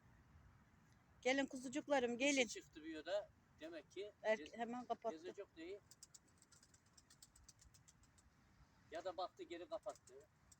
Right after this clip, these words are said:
Speaker 1: Olabilir.
Speaker 2: Ama yem vermiş yerlere.
Speaker 1: Ha, biraz çıkarmış sanırım ya.
Speaker 2: Çünkü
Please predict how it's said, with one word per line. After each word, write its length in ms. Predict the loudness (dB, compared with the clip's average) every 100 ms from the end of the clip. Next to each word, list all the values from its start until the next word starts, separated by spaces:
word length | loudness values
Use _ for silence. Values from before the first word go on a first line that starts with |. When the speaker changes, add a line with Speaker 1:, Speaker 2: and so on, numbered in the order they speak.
| -12 -4
Speaker 1:
Olabilir. 520 | 0 2 2 -2 -4 -10 -20 -20 -20 -20 -20 -20 _ _ -10
Speaker 2:
Ama 180 | -6
yem 260 | -4 -4 0
vermiş 340 | -2 -2 -10
yerlere. 380 | -10 -10 -12 -18 _ -4
Speaker 1:
Ha, 180 | 2 2
biraz 380 | 6 6 4 -6 -10
çıkarmış 440 | 0 4 6 4
sanırım 420 | 0 -6 -6 -8 -8
ya. 60 | -10 -12
Speaker 2:
Çünkü 220 | -12 -12